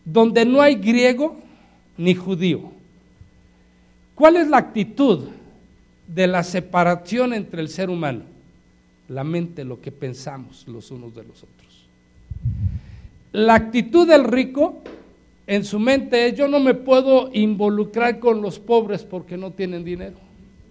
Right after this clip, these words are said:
Y la actitud del pobre es, "Yo no me puedo involucrar con los ricos porque ellos no, porque ellos tienen dinero". Nuestra vida no es lo mismo.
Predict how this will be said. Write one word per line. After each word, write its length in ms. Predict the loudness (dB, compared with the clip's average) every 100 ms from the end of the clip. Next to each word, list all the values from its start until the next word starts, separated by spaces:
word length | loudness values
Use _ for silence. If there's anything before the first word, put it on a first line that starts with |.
| -20 _ -20 -20 -20 -20 -20 -20 -20 _ -18 -6
Y 80 |
la 120 | 2 2
actitud 500 | 2 -6 0 2 4
del 180 | 4
pobre 360 | 6 6 8 6
es, 80 | 4
"Yo 140 | 2
no 120 | 2
me 140 | 4 2
puedo 220 | 2 -2
involucrar 580 | 0 0 0 -2 -2 -2
con 120 | -4
los 140 | -4
ricos 260 | -4 -6 -8 -8
porque 260 | -8 -6
ellos 160 | -6 -6
no, 200 | -6 -6
porque 340 | -8 -10 -6
ellos 180 | -4 -4
tienen 300 | -4 -4 -4
dinero". 380 | -6 -6 -8 -12 -20 -20 -20 -20 -20 -12
Nuestra 880 | -2 2 4 4 0 -4 0 2 2
vida 380 | 2 2 4 4
no 140 | 6 6
es 120 | 6
lo 80 | 4
mismo. 560 | 4 2 0 -4 -6